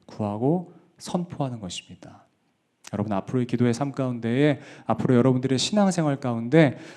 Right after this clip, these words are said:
한번 다시, 이게 한번 울림이 되어서 고민을 해보기 시작하셨으면 좋겠어요. "과연 나는 어떤 기도를 했을까? 과연 나는 어떤 신앙생활을 하고 살아왔을까?"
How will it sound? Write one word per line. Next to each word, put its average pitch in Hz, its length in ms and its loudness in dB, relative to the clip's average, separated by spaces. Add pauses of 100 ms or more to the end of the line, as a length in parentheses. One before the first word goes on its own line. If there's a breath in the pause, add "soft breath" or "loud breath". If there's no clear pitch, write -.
(300 loud breath)
한번 226 340 8
다시, 160 480 4
이게 180 180 8
한번 185 260 4
울림이 185 440 6
되어서 139 280 2
고민을 185 500 8
해보기 165 240 2
시작하셨으면 120 560 -6
좋겠어요. - 580 -14
"과연 110 280 -8
나는 107 200 -10
어떤 123 340 -8
기도를 113 320 -10
했을까? 107 580 -14 (480)
과연 117 320 -10
나는 117 460 -8 (320 soft breath)
어떤 147 340 -2
신앙생활을 139 580 -4
하고 123 140 -6
살아왔을까?" 104 800 -12